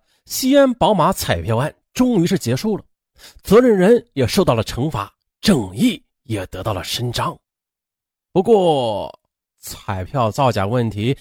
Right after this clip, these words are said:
还存在吗？这谁又知道啊？好了，本期案件到此结束，咱们下期见。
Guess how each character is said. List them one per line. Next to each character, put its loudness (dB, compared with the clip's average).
还 -6
存 -6
在 -2
吗？ -10
这 -8
谁 -6
又 -10
知 -14
道 -10
啊？ -16
好 -2
了， -4
本 2
期 0
案 0
件 -6
到 -4
此 -8
结 -10
束， -12
咱 -8
们 -4
下 -6
期 -10
见。 -6